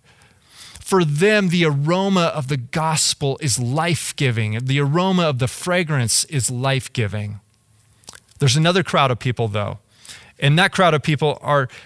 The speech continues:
are people who Rome fought against. They had been overcome and were now captured. For them, the aroma is the smell of death, because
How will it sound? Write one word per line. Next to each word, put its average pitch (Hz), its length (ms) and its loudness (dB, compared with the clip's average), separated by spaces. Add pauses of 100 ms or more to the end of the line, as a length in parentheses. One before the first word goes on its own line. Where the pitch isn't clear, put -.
(120)
are 139 100 0
people 185 280 2
who 160 100 6
Rome 160 260 2
fought 165 240 2
against. 135 520 -2
They 277 100 4
had 190 160 4
been 151 240 2 (220)
overcome 180 580 2
and 139 140 2
were 147 120 2
now 151 320 2 (200)
captured. 110 800 -2 (960)
For 165 240 0
them, 151 440 4
the 135 340 0
aroma 156 420 2
is 123 160 0
the 127 60 0
smell 165 360 0
of 107 140 -2
death, 180 320 0
because 139 320 0